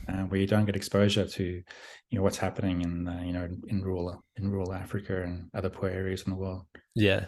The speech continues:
Speaker 2: for sure. Well, I have to, I can't let you go without hearing about the Impossible Row, the Drake
Speaker 1: Yeah.
Speaker 2: Passage. Uh,
Speaker 1: <laughs>
Speaker 2: we've had John on a few times, John Peterson. Uh, amazing dude. I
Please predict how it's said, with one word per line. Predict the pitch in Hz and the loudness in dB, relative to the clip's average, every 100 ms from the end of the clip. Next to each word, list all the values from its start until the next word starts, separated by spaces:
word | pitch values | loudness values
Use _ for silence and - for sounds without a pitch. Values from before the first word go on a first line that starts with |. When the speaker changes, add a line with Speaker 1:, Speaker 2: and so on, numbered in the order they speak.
| - | -2
Speaker 2:
for | - 107 | 4 4
sure. | - - 110 107 | 6 2 2 4
Well, | - 139 151 143 | 12 12 12 12
I | 120 123 | 12 10
have | - 131 127 | 12 10 12
to, | 120 | 10
I | 113 | 10
can't | - 143 131 | 10 10 10
let | 123 | 8
you | 117 107 | 8 6
go | 104 104 | 6 8
without | 110 110 104 104 - - - - - | 8 8 8 6 4 -6 -20 -18 -2
hearing | - 113 107 | 8 10 10
about | 101 101 98 98 - | 8 8 8 6 0
the | 110 104 | 2 2
Impossible | 98 - 104 - 107 104 | 4 8 8 8 6 8
Row, | 98 101 101 113 113 - _ - | 8 8 8 8 6 -6 _ -4
the | |
Drake | 101 110 104 | 6 8 8
Speaker 1:
Yeah. | - | 6
Speaker 2:
Passage. | 117 104 98 120 113 110 - | 6 8 8 8 8 6 4
Uh, | 110 110 107 104 - - | 8 10 8 6 0 -12
Speaker 1:
<laughs> | - - | -4 8
Speaker 2:
we've | 131 | 12
had | 143 165 139 | 12 12 12
John | 107 135 139 139 | 10 12 12 12
on | 135 135 135 | 10 10 8
a | 123 | 4
few | 117 127 123 | 2 6 6
times, | - 120 117 123 135 - | 6 4 4 2 -2 4
John | 117 120 113 | 6 6 4
Peterson. | 117 113 107 - 117 127 147 - - - - | 4 4 4 4 4 4 2 -6 -20 -18 0
Uh, | 107 107 107 107 104 - | 6 10 10 10 8 8
amazing | 123 131 135 131 135 127 | 8 10 10 10 6 4
dude. | 110 120 127 123 117 113 | 6 8 8 4 2 8
I | 127 123 | 8 8